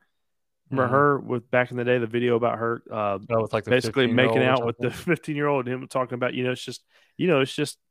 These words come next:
Speaker 1: it's just a thing we do. You know,
Speaker 2: Uh-huh.
Speaker 1: it's like, <laughs> dude, you
Speaker 2: Most
Speaker 1: named those two. It's, it's
Speaker 2: Yeah.
Speaker 1: incredible.
Speaker 2: Most of these celebrities can be seen in photographs wearing the red string bracelet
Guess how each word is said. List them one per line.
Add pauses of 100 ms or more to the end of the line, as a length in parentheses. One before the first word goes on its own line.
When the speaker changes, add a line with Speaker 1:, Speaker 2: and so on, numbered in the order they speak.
(160)
Speaker 1:
it's
just
a
thing
we
do.
You
know,
Speaker 2:
Uh-huh.
Speaker 1:
it's
like, (360)
<laughs>
dude,
you
Speaker 2:
Most
Speaker 1:
named
those
two. (160)
It's,
it's
Speaker 2:
Yeah.
Speaker 1:
incredible.
Speaker 2:
Most
of
these
celebrities
can
be
seen
in
photographs
wearing
the
red
string
bracelet